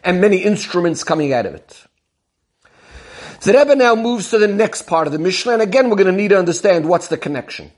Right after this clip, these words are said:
The Mishnah goes on and says, "Reb Shimon ben Akashia Omer, Ziknei Amei Haaretz, Am Haaretz, when Am Haaretz gets older,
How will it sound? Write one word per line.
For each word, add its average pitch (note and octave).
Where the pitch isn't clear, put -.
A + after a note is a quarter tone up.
The F3+
Mishnah A3
goes E3+
on E3+
and C#3
says, G2+
"Reb G#3
Shimon C4+
ben A#3+
Akashia G3+
Omer, C3
Ziknei A#3
Amei G#3+
Haaretz, E3+
Am F#3
Haaretz, D3+
when D#3+
Am B3+
Haaretz A#3
gets F#3
older, G#3+